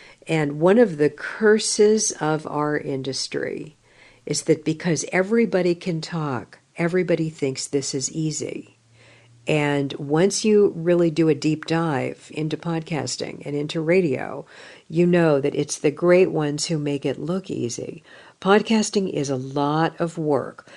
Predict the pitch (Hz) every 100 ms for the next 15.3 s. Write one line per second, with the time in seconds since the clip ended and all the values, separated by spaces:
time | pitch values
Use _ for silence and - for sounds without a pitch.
0 | - - 147 139 165 196 220 226 226 233
1 | 233 226 220 196 165 160 156 151 - -
2 | 185 190 - 170 170 - 156 160 - 156
3 | - 165 160 165 175 - 190 196 - 139
4 | 120 123 - - - 156 151 147 147 143
5 | 147 160 185 190 185 170 - 165 156 143
6 | 139 123 123 127 127 165 151 151 135 135
7 | 120 117 - 131 - 135 - - 151 143
8 | 143 - - 151 - - - - - -
9 | - - 165 170 175 185 196 226 220 214
10 | 214 - 202 196 - 180 175 175 180 180
11 | 180 170 180 180 - - 190 180 180 180
12 | 226 160 - - 143 139 127 151 120 120
13 | 139 - - - - - - - 151 143
14 | 180 190 180 170 170 190 180 160 196 220
15 | - - -